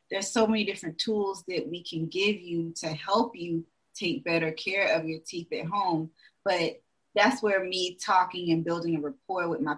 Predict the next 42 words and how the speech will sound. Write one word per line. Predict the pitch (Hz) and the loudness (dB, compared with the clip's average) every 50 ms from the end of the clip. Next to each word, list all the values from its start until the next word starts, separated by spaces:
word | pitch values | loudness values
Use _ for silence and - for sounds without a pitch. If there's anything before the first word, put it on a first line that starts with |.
| - - | -4 -4
patient | 170 165 165 - 156 - - | -4 -2 -2 -2 -4 -6 -6
comes | - - 170 151 151 - 151 | -4 -2 0 0 0 0 -2
into | 143 143 - - | -4 -4 -6 -12
play. | - - - 165 147 143 139 | -14 -8 -6 -4 -4 -2 -2
Like, | 135 139 139 139 139 - _ _ _ _ _ _ _ | -2 -2 -4 -4 -6 -10 _ _ _ _ _ _ _
I | - 160 | 2 2
get | 165 170 185 175 180 - | 2 2 0 -2 -4 -6
to | - 185 | -6 -2
know | 175 170 165 | -2 0 0
their | 160 156 151 | 0 0 -2
routine, | 151 151 151 - - - 202 190 185 180 180 175 165 | -4 -6 -10 -6 -4 -2 -2 -2 -2 -4 -4 -4 -2
their | 165 165 160 151 147 | 2 2 2 4 4
lifestyle, | 139 156 175 180 185 - - - - 185 180 175 170 170 170 170 165 165 165 165 165 - _ _ _ _ _ - | 6 6 6 6 4 2 -4 -2 2 4 6 8 6 6 4 2 2 0 0 -2 -2 -8 _ _ _ _ _ 0
and | 165 170 165 - | 0 0 0 0
things | 190 180 175 180 175 - | -2 -4 -4 -4 -2 0
like | 175 165 165 165 - | 0 0 0 0 0
that. | 202 214 226 220 - - | 2 4 4 4 2 0
So | - 208 | 0 -2
I | 208 | -2
was | 214 | 0
like, | 240 240 233 - | -2 -4 -2 -2
"Well, | 247 294 285 - | -2 -2 0 0
you | 277 294 | 0 2
know, | 302 285 277 | 4 4 4
since | 285 285 - 349 311 302 - | 2 0 0 0 0 0 0
you're | 349 349 311 | 0 0 0
a | 220 214 233 | 0 2 2
busy | 254 254 247 233 226 | 2 2 2 0 -2
person, | - 233 214 220 226 - 214 214 | -2 -2 -2 -2 -2 -4 -6 -4
since | - 240 233 240 - | -2 -2 -2 2 4
you | 269 254 233 | 4 4 4
do | 240 226 220 | 2 0 2
this, | 214 202 202 202 - | 2 0 0 0 -2
since | - 214 214 208 - | -4 -6 -6 -4 -6
you | 226 | -8
do | 208 - 196 180 | -8 -10 -8 -2
that, | 202 202 196 185 - - - _ - - - _ _ _ _ _ _ _ _ _ | 2 2 2 2 0 -4 -8 _ -20 -20 -20 _ _ _ _ _ _ _ _ _
how | - 269 269 269 277 277 | 2 6 6 8 8 8
would | 269 254 233 233 | 8 8 6 4
you | 233 233 226 226 226 | 2 2 2 2 0
feel | 220 - - 220 202 208 208 196 | -2 -4 -4 -2 -2 0 0 -2
about | 185 190 185 180 185 180 180 180 175 - | 0 2 4 6 6 6 4 4 2 0